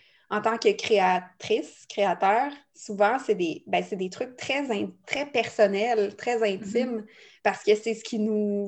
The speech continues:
Speaker 1: vient nous chercher ou ce qui nous touche ou ce qui nous apporte, euh, de la joie ou du plaisir, tu sais. Puis dans, je pense que dans le, dans le cas de la saisonnalité, ben, c'est ça, c'est comme tu dis, c'est, c'est vraiment une découverte, euh,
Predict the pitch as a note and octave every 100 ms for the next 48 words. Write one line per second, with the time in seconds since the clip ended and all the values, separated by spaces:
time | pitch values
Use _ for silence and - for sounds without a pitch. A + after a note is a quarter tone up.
0 | G3 A#3 A#3 - G#3 - C4+ C4 B3 -
1 | G#3+ G#3 G3+ A#3 A#3+ A#3 A3+ G#3 - G3+
2 | G3+ G3 F3 - G#3 G#3 - G3+ F#3+ -
3 | - - - - _ - F3+ F3 F#3 G3
4 | F#3 F#3 G3 G#3 G3+ G#3 G#3 G3 - A3
5 | G3+ F#3+ G#3+ C4+ B3+ - B3 - G#3 G3
6 | - - - A#3 A#3 A3 A3 F#3+ F#3 F3+
7 | F3+ F3 F3+ G3 - G#3+ G3 G3 A3+ A3+
8 | G3+ G#3 G3 G3+ F#3+ F#3 F#3+ B3 A3+ G3+
9 | G3+ F#3 F#3+ A#3 - G3+ - F#3+ G#3 -
10 | G#3 F#3 F3+ _ _ _ _ _ _ _
11 | _ - A3 G#3+ A#3 C4 A#3 G3 A3 G#3+
12 | - G3+ G#3+ A#3 - G#3 G3 F#3+ F#3 F#3
13 | F#3 F#3 - -